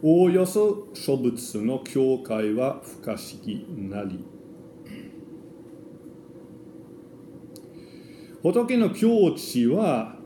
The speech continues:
自分の分別、資料の手の届く範囲にあるわけではない。不可思議というと、なんか神秘的だとか、え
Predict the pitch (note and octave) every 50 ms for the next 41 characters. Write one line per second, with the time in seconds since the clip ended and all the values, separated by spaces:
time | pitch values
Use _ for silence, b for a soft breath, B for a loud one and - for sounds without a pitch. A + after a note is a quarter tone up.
0 | - - - G#2+ A#2+ C#3 C#3+ D3 G3+ G#3+ G#3 G#3 G3+ G3+ G3+ G#3 F3+ C#3+ B2 -
1 | - - - - - G3 F#3+ F#3+ F#3+ F#3 F3 F3 D#3+ D#3 - - - C3 A#2+ A#2
2 | A#2+ - - - - A3+ A#3+ A3+ A3 F#3+ D3+ C3+ A#2+ A#2 A#2+ C#3+ F#3 D#3+ C3 -
3 | - E3 E3 E3 D#3+ - - E3+ D3 F3 F#3+ F#3 - C#3 A#2 - - - D3 E3+
4 | E3 C#3 - A#2+ A2 A2+ B2+ C3+ A#2+ A#2 A#2 C3+ C3 A2+ A#2 A2 A2+ A2+ - G2+
5 | G2 F#2+ F#2+ F#2 F2+ E2 E2 - - - - - - - - B B B B B
6 | B B B B B B - G#3+ G#3 - A3+ F#3+ - - F3+ D3 C#3+ B2+ - -
7 | B2+ A2+ A#2+ B2+ B2 B2 A#2 A#2 D#3+ D3+ B2+ A#2 B2+ C#3 D3 C#3 - A#2 G#2+ -
8 | - - - - - - - G#3 G#3 G3 - - F#3+ D#3+ - - D3 C#3 - C#3
9 | A2+ G#2+ G2 - - - - G#2+ G#2 G2+ G2+ B B B B B B B B